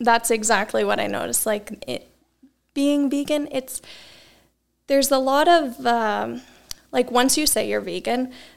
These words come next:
then if someone brings in donuts to the office, then they'll,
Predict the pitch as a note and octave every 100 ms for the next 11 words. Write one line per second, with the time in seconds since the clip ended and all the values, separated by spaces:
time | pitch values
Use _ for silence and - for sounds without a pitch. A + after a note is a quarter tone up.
0 | - G#3+ G#3+ G#3 G#3 G#3 G#3 - - _
1 | - A3+ - - - A3 A3+ A#3+ B3+ B3
2 | B3+ B3+ C4 D4+ C4+ A3+ - - G#3+ G3
3 | F#3+ - F3+ F#3+ - - A#3 A3 - G3+
4 | C4+ D4 D#4+ D#4